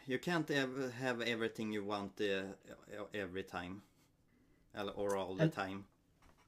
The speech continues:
Speaker 2: Exactly. Bam. <laughs>
Speaker 1: Uh, like, uh, no, no, she, she, she seems like a good, uh, good, uh,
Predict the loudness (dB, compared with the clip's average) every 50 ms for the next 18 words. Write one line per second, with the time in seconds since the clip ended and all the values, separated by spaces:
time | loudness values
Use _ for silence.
0 | -20 -20 _ _ _ _ 0 0 0 2 6 6 8 8 6 4 0 -8 -8 -8
1 | -10 -12 -16 -18 _ _ _ _ _ _ _ _ _ _ -6 4 8 10 12 12
2 | 12 10 8 4 0 -2 -4 -4 0 2 2 2 2 0 -8 -10 -12 -12 -14 -14
3 | -18 -20 -20 -18 -8 -4 0 0 2 2 2 2 2 2 2 2 0 0 -2 0
4 | 2 4 4 4 2 0 -4 -8 -10 -12 -14 -18 -20 _ _ _ _ _ _ _
5 | _ _ -6 0 2 4 4 4 2 2 2 4 4 4 2 2 2 2 2 2
6 | 2 0 -2 -4 -6 -6 -6 -6 -4 0 0 2 2 2 0 0 0 0 0 0
7 | -2 0 0 0 0 -2 -4 -12 -18 -20 -20 -18 -8 -2 0 2 2 2 4 2
8 | 2 2 0 -6 _ _ _ -18 -12 -8 -4 -2 0 0 2 2 2 2 2 2